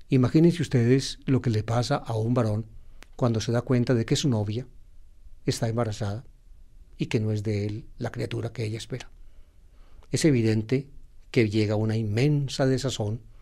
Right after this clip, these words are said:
una inmensa, un inmenso desconsuelo que puede aún convertirse en rabia, en ira,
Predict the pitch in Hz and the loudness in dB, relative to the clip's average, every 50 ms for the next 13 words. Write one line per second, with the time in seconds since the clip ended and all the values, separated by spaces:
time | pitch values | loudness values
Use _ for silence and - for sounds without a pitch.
0 | - - - - - - - - - - - - - - 127 127 131 131 123 110 | -20 -20 -20 -20 -20 -20 -20 -20 -20 -20 -20 -14 -4 0 2 4 6 6 4 4
1 | 104 117 135 143 139 135 123 113 - - - 135 - 208 139 139 143 135 127 123 | 4 4 4 4 4 2 0 -2 -6 -6 -4 -4 0 2 4 4 6 6 6 6
2 | 127 147 170 175 170 - 185 160 143 135 127 - - 123 113 - - 117 107 104 | 6 6 6 6 4 4 4 4 4 2 2 0 -2 -4 -2 -2 -2 0 0 0
3 | 135 156 - - - - - - - - 151 127 - - 123 117 123 127 123 120 | -2 -2 -4 -10 -20 -20 -20 -8 2 6 6 6 6 6 4 6 6 6 6 4
4 | 120 117 117 - 123 117 113 110 - - 120 113 101 - 135 117 113 107 110 - | 4 2 2 2 4 4 4 2 2 0 0 0 2 2 2 2 2 0 0 0
5 | 98 101 98 98 107 104 107 98 95 101 98 98 95 104 104 | 0 0 -2 -2 -4 -4 -4 -4 -4 -4 -4 -4 -4 -6 -6